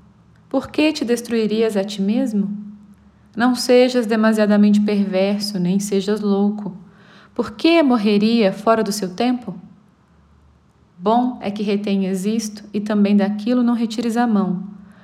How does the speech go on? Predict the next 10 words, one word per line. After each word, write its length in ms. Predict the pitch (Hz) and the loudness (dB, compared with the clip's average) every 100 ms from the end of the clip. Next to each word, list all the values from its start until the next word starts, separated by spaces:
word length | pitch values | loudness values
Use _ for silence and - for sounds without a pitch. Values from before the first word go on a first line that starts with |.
| - | -8
pois 240 | 185 196 - | -4 -4 -2
quem 320 | 247 262 277 | 0 0 0
teme 420 | - 220 220 196 | 0 -2 2 2
a 60 | 180 | 0
Deus 560 | - 180 190 202 202 | -2 0 0 -2 -6
de 180 | - - | -10 -14
tudo 480 | - 294 320 294 226 | -8 -2 0 0 0
isto 440 | 220 220 - 233 | 0 -2 -4 -10
sai 300 | 220 202 202 | -6 -2 -2
ileso. 500 | 233 202 175 175 180 | 0 0 0 -2 -6